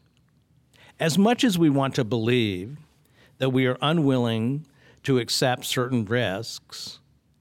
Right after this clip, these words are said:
and that we have a whole industry designed to, to compensate for that risk in shoreline management, beach restoration, all kinds of setbacks, and there's this,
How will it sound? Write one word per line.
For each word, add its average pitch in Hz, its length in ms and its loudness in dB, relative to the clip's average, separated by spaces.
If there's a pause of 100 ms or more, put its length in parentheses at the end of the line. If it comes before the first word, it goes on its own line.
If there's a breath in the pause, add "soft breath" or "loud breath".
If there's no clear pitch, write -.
(920 soft breath)
and 139 240 2
that 131 140 0
we 135 120 0
have 139 180 -2
a 113 80 -2
whole 170 320 -2
industry 147 500 0
designed 123 540 -2
to, 110 120 -4 (280)
to 110 320 -2
compensate 151 720 -2
for 104 120 -8
that 95 200 -8
risk 101 400 -8
in 98 160 -6
shoreline 123 600 -2
management, 110 580 -4 (160)
beach 120 300 -6
restoration, 110 840 -4
all 120 120 -4
kinds 113 320 -6
of 104 140 -6 (440 loud breath)
setbacks, - 960 -4
and 117 100 -2
there's 107 180 -4
this, 104 260 -10